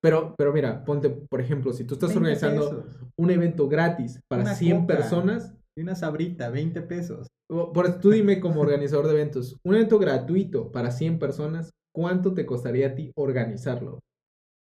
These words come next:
Speaker 1: sea, buscar los, las, las, los recursos para que cien personas disfruten un evento gratis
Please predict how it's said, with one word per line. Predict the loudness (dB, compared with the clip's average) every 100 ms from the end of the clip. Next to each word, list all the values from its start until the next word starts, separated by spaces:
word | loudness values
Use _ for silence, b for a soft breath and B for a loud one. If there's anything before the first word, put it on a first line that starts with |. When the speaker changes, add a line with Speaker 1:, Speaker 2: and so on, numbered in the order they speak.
| _ _ -2
Speaker 1:
sea, | -2
buscar | 0 -2 -2 2 2 4 -2 -8 _ _ _
los, | 0 0 0 -8
las, | -2 0 0 -4 -6
las, | -2 0 0 -2
los | 2 2
recursos | 2 2 6 6 4 -2 -4
para | -4 -2 0
que | -2
cien | 0 0 0 0
personas | -2 -2 -4 -4
disfruten | -4 -4 -2 0 -2
un | -2 0
evento | 0 0 -4 -10 -14 _ _ _ -2
gratis | 2 4 2 0 -6 -8